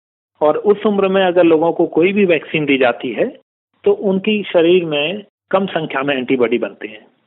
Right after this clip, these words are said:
लेकिन इस वैक्सीन में ऐसा नहीं हो रहा है। इसमें वैक्सीन लगभग उसी तरह का रिस्पॉन्स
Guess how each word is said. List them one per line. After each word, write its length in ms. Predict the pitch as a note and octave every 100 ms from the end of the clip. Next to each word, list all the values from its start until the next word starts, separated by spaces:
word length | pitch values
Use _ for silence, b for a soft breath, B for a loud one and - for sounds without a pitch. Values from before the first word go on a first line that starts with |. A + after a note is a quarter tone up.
| -
लेकिन 240 | E3 F#3 -
इस 80 | A3 G#3+
वैक्सीन 440 | E3+ D#3 - E3 D3+
में 140 | D#3+
ऐसा 240 | F3+ -
नहीं 240 | D3 B2 C3
हो 100 | A#2
रहा 160 | A2
है। 200 | G#2 G3 - _ _ _ _ _ -
इसमें 580 | D#3+ - G3 G#3+ A3 G#3+ - b b b
वैक्सीन 540 | D#3+ D#3 - G3 G#3 F#3
लगभग 340 | E3 D#3 F3
उसी 260 | E3 - A3
तरह 200 | G#3 F#3+
का 120 | F#3+
रिस्पॉन्स 440 | D#3+ D3+ E3+ E3+